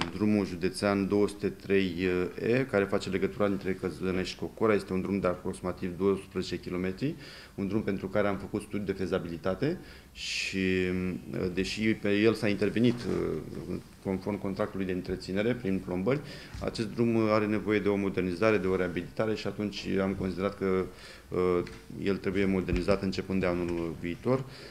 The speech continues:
La fel, uh, drumul județean două sute treisprezece A, care face legătura între Mărculești, Bucu.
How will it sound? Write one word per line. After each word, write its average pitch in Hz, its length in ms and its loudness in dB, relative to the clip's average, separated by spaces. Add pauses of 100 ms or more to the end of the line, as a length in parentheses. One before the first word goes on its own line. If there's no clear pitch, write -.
(180)
La 98 180 0
fel, 113 320 4
uh, 107 260 8
drumul 110 260 4
județean 104 380 2
două 110 120 6
sute 104 120 -4
treisprezece 101 520 0
A, 104 60 6
care 101 160 4
face 98 240 -2
legătura 98 320 2
între 101 200 -2
Mărculești, 98 500 0
Bucu. 90 320 -6